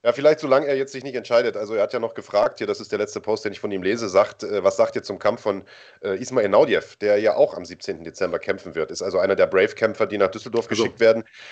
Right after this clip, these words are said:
Speaker 1: worüber wir uns natürlich riesig, äh, freuen. Den hätten wir gern schon im, äh, August gehabt. Damals hat's bei Ismail nicht so geklappt.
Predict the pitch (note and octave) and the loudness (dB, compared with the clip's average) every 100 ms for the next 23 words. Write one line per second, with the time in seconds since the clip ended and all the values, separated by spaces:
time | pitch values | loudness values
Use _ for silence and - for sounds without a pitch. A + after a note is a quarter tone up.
0 | - - G#2+ A2+ A2+ G#2 A2+ A2 A2 A2 | -14 -6 -4 2 2 4 2 0 -6 -8
1 | F2+ A2 B2+ B2 - G#2+ A2 - G#2+ B2+ | -8 -8 -6 -6 -2 2 2 6 4 6
2 | A2+ A2+ A#2+ G#2 G#2+ A2+ A#2+ G#2 G#2+ G#2+ | 2 0 0 2 4 2 0 -4 -6 -6
3 | A2 A2 G2+ G2+ D3+ - C#3+ D3 - G#2+ | -2 2 2 2 -2 0 2 2 4 4
4 | G#2+ A2 - G#2 A2 A#2+ A2+ A2 G#2 G2 | 4 0 -2 -4 -4 -4 -4 -4 -8 -4
5 | - B2+ - | 2 2 2